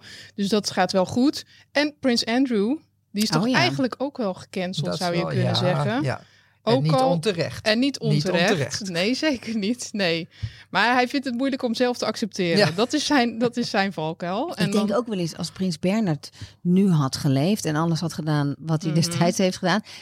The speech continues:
Speaker 2: zou hij dan ook gecanceld kunnen worden?
Speaker 1: Ja. Een schuimmarcheerder. Eh, Lockheed-affaire.
Speaker 3: Ja.
Speaker 1: Nou, eh, zie je dat Willem-Alexander of Maxima doen? Ik niet.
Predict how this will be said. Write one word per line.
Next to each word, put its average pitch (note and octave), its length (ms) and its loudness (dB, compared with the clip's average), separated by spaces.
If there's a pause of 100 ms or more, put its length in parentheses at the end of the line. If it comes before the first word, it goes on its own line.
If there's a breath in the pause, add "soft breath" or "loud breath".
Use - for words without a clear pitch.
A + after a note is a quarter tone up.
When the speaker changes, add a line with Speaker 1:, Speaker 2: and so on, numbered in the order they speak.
Speaker 2:
zou A#3 180 4
hij C4 100 4
dan B3 160 2
ook C3+ 120 -2
gecanceld C3+ 460 -2
kunnen F#3 240 -2
worden? B3 380 -2
Speaker 1:
Ja. D#3 300 -8 (680)
Een F#3 100 -6
schuimmarcheerder. G#3 960 0 (800)
Eh, E3+ 240 -6
Lockheed-affaire. B3 1000 2
Speaker 3:
Ja. B2 280 -4 (500)
Speaker 1:
Nou, D#3 220 -10
eh, G3 400 -2
zie B3+ 120 2
je C4+ 80 4
dat C4+ 140 2
Willem-Alexander C4+ 640 2
of C4 60 -2
Maxima C4 380 0
doen? A#3+ 240 -2
Ik G3 180 -4
niet. A3 420 -2